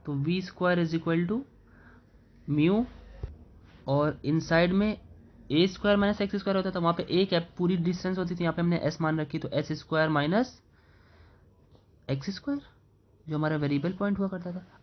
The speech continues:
अब यहाँ पे देखिए अलग-अलग डिस्टेंसेस हैं, यहाँ पे वी यू, वैसे तो यहाँ वी नहीं लिखना चाहिए मुझे, ठीक है, यहाँ पे कुछ और लिख देता हूँ, रुको, क्यों नहीं लिखना चाहिए? क्योंकि वो already used है, तो चलो उसको भाई कैपिटल वी कर देता हूँ, ठीक है, कैपिटल वी स्क्वायर,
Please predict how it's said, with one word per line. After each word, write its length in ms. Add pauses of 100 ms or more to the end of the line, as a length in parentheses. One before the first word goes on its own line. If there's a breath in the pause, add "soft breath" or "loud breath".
अब 140
यहाँ 220
पे 100
देखिए 380
अलग-अलग 420
डिस्टेंसेस 480
हैं, 100 (460 soft breath)
यहाँ 220
पे 100
वी 500
यू, 160 (260)
वैसे 200
तो 80
यहाँ 120
वी 160
नहीं 100
लिखना 220
चाहिए 160
मुझे, 220 (360 soft breath)
ठीक 100
है, 60
यहाँ 140
पे 60
कुछ 200
और 160
लिख 120
देता 240
हूँ, 160
रुको, 420 (800)
क्यों 100
नहीं 100
लिखना 220
चाहिए? 120
क्योंकि 200
वो 100 (140)
already 480
used 280
है, 120 (300 soft breath)
तो 60
चलो 160
उसको 140
भाई 120
कैपिटल 420
वी 120
कर 140
देता 240
हूँ, 120
ठीक 200
है, 120 (520)
कैपिटल 240
वी 100
स्क्वायर, 280